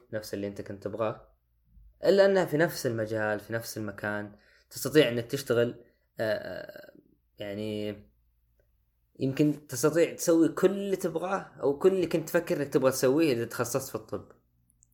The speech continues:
فتحتاج أنك يعني قدر الإمكان أنك دائمًا، آم، يعني تحاول قدر الإمكان تعطي شغلك في التخصص اللي أنت فيه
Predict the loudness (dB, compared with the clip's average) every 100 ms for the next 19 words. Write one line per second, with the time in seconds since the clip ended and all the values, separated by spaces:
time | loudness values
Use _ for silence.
0 | _ _ _ _ _ _ -8 -6 2 4
1 | 6 2 -2 -2 -2 -2 0 2 4 2
2 | -2 -2 -2 -2 -6 -4 -2 -2 -4 -6
3 | -10 _ _ -20 -20 -8 -4 -2 -2 -4
4 | -8 -10 -12 _ _ _ _ _ _ -6
5 | -4 -2 -4 -6 2 6 6 4 0 -2
6 | -2 -2 0 -4 -2 2 4 4 0 -4
7 | -6 -8 -10 -6 -6 -6 -8 -8 -8 -4
8 | -4 -4 -18